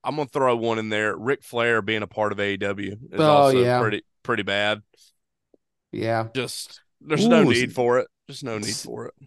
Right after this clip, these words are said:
Speaker 3: C M Punk with a sign on his door says C M Punk with his logo and everything.
Speaker 2: Fuck yeah.
Speaker 1: Oh, fuck.
Speaker 2: Um, I have one more, and it, in my eyes, is the most egregious, disgusting thing we've talked about on this entire podcast.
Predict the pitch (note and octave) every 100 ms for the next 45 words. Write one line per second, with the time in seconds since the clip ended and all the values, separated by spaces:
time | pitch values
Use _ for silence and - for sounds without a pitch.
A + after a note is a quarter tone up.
0 | - _ - - B2 G#2 A#2+ A2 G#2+ G2
1 | A#2+ A2 A2 G2+ A#2 G#2 A2 G2+ B2 G#2+
2 | G2 B2 G2 G2 G2 A#2+ A2 F#2+ F#2+ F#2
3 | F#2 G2 F#2+ G2+ - C#3 C3 - A2+ A#2
4 | A#2 _ _ - A#2+ - D#2+ D#3+ D#3+ D#3
5 | C#3+ - _ _ _ F3 G#3+ G#3 D3 B2+
6 | B2+ C#3+ D#3+ D#3 C#3+ C#3 C3 B2 D3 C3
7 | C#3+ C#3+ E3 E3 D#3+ C#3+ C#3 B2+ C3 B2+
8 | B2 B2 C3 B2+ B2+ C3 C3 C#3+ A#2+ A#2+
9 | C3 D#3+ F3 F#3+ F#3+ - - _ _ _
10 | _ _ _ _ - D3 C#3 - - -
11 | - D#3+ D#3+ E3+ - F#3 F#3 - E3 C#3+
12 | C3 A#2 A#2 A#2+ _ - B2 A#2+ - C#3+
13 | C#3+ C3 A#2+ A#2 B2+ B2+ B2 B2 A#2 A2+
14 | C3 B2+ C3 A#2+ C3 B2+ - - - -